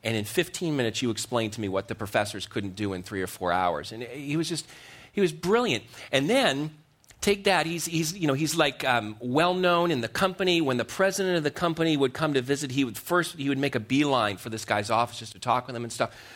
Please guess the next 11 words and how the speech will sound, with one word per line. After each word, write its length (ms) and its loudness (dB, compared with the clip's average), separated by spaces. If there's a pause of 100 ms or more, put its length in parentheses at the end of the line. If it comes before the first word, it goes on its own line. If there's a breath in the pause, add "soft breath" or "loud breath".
(200 loud breath)
So 140 2
he's 200 0
super 440 0
well-known 800 2
in 240 -2
the 60 -2
computer 520 -2
industry, 560 0 (600 loud breath)
but 100 2
he 100 2
also, 760 2